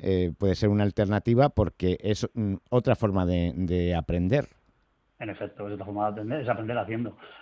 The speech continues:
Speaker 2: Y realmente durante la F P van a tener, ya, ahora ya,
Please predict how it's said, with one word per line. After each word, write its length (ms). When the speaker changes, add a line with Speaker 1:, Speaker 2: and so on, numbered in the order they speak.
Speaker 2:
Y 120
realmente 640
durante 340
la 120
F 140
P 160
van 160
a 80
tener, 380
ya, 160
ahora 340
ya, 220